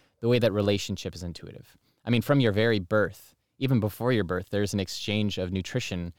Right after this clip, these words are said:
in the womb. Like, there is a relationship on a deeply intuitive level. And so I think it makes far more sense for us to understand that dynamic through what is already so intuitive to us as relationship, as opposed to the legal model,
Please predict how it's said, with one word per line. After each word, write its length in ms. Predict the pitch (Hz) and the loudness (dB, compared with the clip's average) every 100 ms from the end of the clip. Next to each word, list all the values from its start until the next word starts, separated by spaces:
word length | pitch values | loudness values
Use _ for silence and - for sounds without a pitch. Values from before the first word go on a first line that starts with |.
| _ _ | _ _
in 160 | - 110 | -2 2
the 80 | 98 | 2
womb. 520 | 92 120 98 - 104 107 | 2 2 0 -4 -10 -2
Like, 180 | 98 | -2
there 180 | - 117 | 2 2
is 120 | 107 | 2
a 40 | 92 | 0
relationship 720 | 90 107 113 98 87 90 - _ _ _ | 0 0 -2 -6 -6 -8 -10 _ _ _
on 160 | - 113 | -2 0
a 60 | 101 | 0
deeply 500 | 85 131 147 - 101 | -2 -2 -2 0 -2
intuitive 420 | 92 - 101 87 | -2 -2 -2 0
level. 360 | 95 85 87 85 _ _ _ | -2 -2 -6 -10 _ _ _
And 160 | 104 98 | -6 -2
so 180 | 113 101 | 2 2
I 80 | |
think 280 | 98 135 123 | 2 -2 -2
it 80 | 101 | -2
makes 260 | 104 101 - | -2 -2 -2
far 220 | 117 117 | 2 2
more 140 | 104 | 0
sense 220 | 98 113 | -2 -6
for 100 | - 95 | -4 -4
us 100 | - | -4
to 100 | 92 | -4
understand 760 | 101 95 - 113 113 95 90 - _ _ _ _ | -4 -4 -4 -2 0 -2 -6 -16 _ _ _ _
that 160 | 104 92 | -4 -2
dynamic 560 | 95 92 110 104 92 | -2 0 0 0 -2
through 380 | - - 113 104 | -6 -4 -2 -2
what 240 | 95 101 | 0 0
is 140 | 95 - | -2 -2
already 340 | 107 107 104 | 0 2 2
so 160 | 92 95 | 0 -4
intuitive 480 | 87 - 123 107 - | -4 -2 0 -2 -4
to 140 | 87 | -6
us 180 | 87 - | -6 -8
as 140 | 87 | -8
relationship, 600 | 90 92 110 - 87 85 90 | -4 0 -2 -4 -10 -8 -8
as 100 | 90 | -8
opposed 460 | - 117 110 - | -4 0 0 -2
to 100 | - | -8
the 80 | 90 | -6
legal 240 | 87 90 87 | -6 -4 -6
model, 380 | 85 - 87 | -8 -10 -14